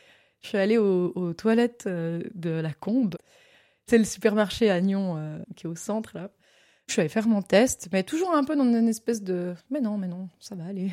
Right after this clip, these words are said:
Et puis bon, bah, quand, euh, j'ai eu la petite, euh, croix positive, j'ai paniqué complètement, en fait. J'ai cassé un peu les toilettes. <laughs> J'ai arraché le truc, vous savez, le machin rond, là.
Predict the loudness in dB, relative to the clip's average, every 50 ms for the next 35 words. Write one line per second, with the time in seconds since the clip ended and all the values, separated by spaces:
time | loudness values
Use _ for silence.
0 | -8 -10 -16 -18 -14 -10 -8 -6 -6 -6 -8 -8 -8 -8 -6 -2 0 0 0 0
1 | 0 -2 -4 -6 -6 -6 -8 -10 _ _ _ _ _ _ _ _ _ _ _ _
2 | _ _ 0 0 0 2 4 6 8 8 8 8 8 8 6 6 4 4 4 4
3 | 4 4 2 2 -2 -12 -12 -8 -6 -4 -4 -4 -2 -4 -6 -6 -8 -10 -6 -4
4 | -4 -4 -4 -4 -2 0 0 0 2 0 -6 -6 -2 0 2 4 4 2 2 -2
5 | -6 _ _ _ _ _ _ _ _ _ _ _ -4 -2 0 2 4 4 4 4
6 | 4 6 6 6 6 2 -2 -10 -6 -6 -4 0 0 0 0 0 -2 -2 -4 -6
7 | -8 -8 -10 -10 _ _ _ _ _ _ _ _ _ _ _ _ _ -16 -12 -8
8 | -6 -6 -6 -8 _ _ -4 -4 -4 -2 -2 0 0 0 0 -2 -2 -2 -2 -2
9 | 0 2 2 4 4 4 2 0 -4 -2 2 2 2 2 4 6 6 6 8 8
10 | 4 4 4 4 2 0 -2 -2 -2 -2 -2 -2 -2 -2 -4 -8 -10 -10 -10 -6
11 | -4 -2 -2 0 0 -2 -2 -4 -4 -4 -4 -4 -4 -4 -2 -2 0 0 0 -2
12 | -4 -6